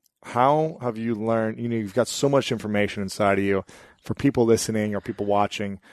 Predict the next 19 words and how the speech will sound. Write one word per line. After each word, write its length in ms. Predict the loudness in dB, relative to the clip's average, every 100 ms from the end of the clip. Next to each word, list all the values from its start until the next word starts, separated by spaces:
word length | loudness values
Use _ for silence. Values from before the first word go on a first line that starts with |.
| _ -6
what 180 | 0 2
are 20 |
the 60 | 2
secrets 360 | 2 0 0
to 80 | -4
closing 480 | -4 0 0 -2 -6
a 40 |
great 380 | -8 -4 -4 -4
deal 340 | -2 2 2 2
where 220 | 4 2
it's 300 | 0 -6 -10 _ _ _ 0
a 80 | 2
win-win? 540 | 4 2 0 -4 -6 _ _ _ _ -6
Because 200 | 2 2
I 80 |
come 180 | 4 2
from 140 | 0 2
a 40 |
place, 240 | 4 4